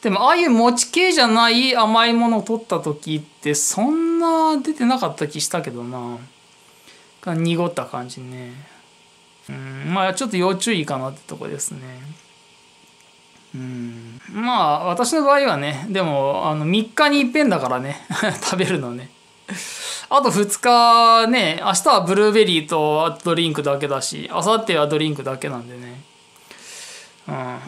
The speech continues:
まあだから、まあそこでね、回復するもんで、まだマシかもしれんけど。うん。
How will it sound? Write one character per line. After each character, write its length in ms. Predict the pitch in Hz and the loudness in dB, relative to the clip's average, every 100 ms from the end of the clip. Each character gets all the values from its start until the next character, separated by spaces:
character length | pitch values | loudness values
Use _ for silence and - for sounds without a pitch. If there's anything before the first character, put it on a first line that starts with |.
| - | -2
ま 120 | 240 | 0
あ 20 | 214 | 2
だ 180 | 339 | 0
か 100 | 330 | 2
ら、 600 | 214 233 233 233 226 220 214 | 4 4 6 4 4 2 2
ま 260 | 233 185 | 0 -2
あ 100 | - | -4
そ 160 | - - | -6 -2
こ 80 | 220 | 0
で 120 | 220 | 0
ね、 340 | 214 220 - - | 2 0 -2 -6
回 200 | 196 180 | -4 -4
復 220 | 185 185 | -4 -4
す 160 | 175 180 | -2 -2
る 120 | 170 | -2
も 180 | 143 127 | -2 -6
ん 100 | 135 | -6
で、 140 | 139 | -6
ま 140 | 147 147 | -4 -4
だ 100 | 143 | -4
マ 160 | 147 | -4
シ 140 | - - | -4 -6
か 80 | |
も 100 | 139 | -10
し 140 | 123 151 | -10 -10
れ 120 | - | -12
ん 100 | 151 | -14
け 120 | 143 | -14
ど。 220 | - - - _ _ _ - - - - | -12 -14 -16 _ _ _ -20 -20 -20 -20
う 40 | |
ん。 20 | _ | _